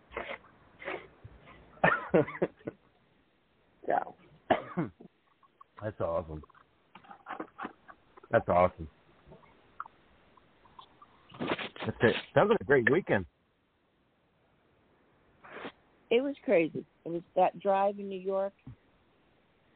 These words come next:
Speaker 2: God bless
Speaker 1: Mm.
Speaker 2: anybody that lives up, because I would not.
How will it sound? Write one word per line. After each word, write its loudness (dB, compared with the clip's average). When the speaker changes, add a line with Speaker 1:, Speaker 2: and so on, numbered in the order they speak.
Speaker 2:
God 4
bless 6
Speaker 1:
Mm. 6
Speaker 2:
anybody 6
that -2
lives -2
up, 0
because 0
I 6
would 0
not. -8